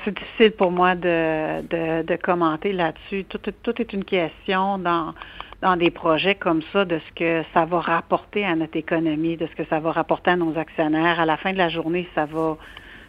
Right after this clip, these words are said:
ça va être quoi la différence que ça va faire, là ? Tu sais, c'est, c'est, euh,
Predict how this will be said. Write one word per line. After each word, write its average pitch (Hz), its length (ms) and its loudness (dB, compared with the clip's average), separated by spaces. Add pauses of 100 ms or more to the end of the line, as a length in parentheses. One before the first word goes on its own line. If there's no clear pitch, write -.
(120)
ça 185 80 4
va 180 100 4
être - 80 -2
quoi 208 180 4
la 180 140 6
différence 170 640 -2
que - 180 -6
ça 156 120 2
va 151 120 -6
faire, 156 340 2
là ? 156 120 -6 (100)
Tu 165 80 -8
sais, - 100 -10
c'est, 160 140 -4 (220)
c'est, 160 260 0
euh, 156 220 0